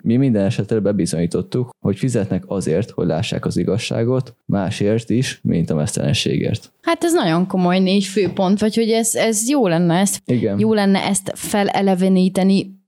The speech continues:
Speaker 2: a mostani alkotóknak is szerintem, hogy micsoda elvekkel, és egyébként mennyire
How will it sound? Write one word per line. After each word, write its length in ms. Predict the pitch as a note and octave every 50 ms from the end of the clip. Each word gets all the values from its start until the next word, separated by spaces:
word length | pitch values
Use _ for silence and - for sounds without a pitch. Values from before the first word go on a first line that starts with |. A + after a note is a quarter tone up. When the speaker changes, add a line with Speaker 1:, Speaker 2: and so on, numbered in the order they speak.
| _
Speaker 2:
a 120 | _ D#3+ F3+
mostani 640 | F#3+ F#3+ G3+ G#3 G#3 - - - F#3 F3+ F3 E3 -
alkotóknak 800 | - E3 F3+ F3+ F3 - F#3 F#3+ D#3+ D3+ F3+ F#3+ G3+ G3 F#3+ G3
is 100 | G3+ F#3+
szerintem, 640 | - - E3+ D#3 E3+ F3 F3 F3+ F3 G3+ G3 G3
hogy 180 | F#3+ G3 F#3+ F#3+ F#3+ G3 -
micsoda 340 | B3+ C#4 C4+ - G#3 F#3+ F#3+
elvekkel, 560 | F#3 F#3+ G3 G3+ G3+ G#3+ A3 G#3+ - A#3 G#3+
és 160 | G#3 - -
egyébként 560 | A3+ A3 A3 G3+ G3 - A3 A3+ A3+ G3+ - -
mennyire 600 | - C4 C#4+ C4+ A#3+ A3 G#3 G#3+ G#3+ G#3+ G#3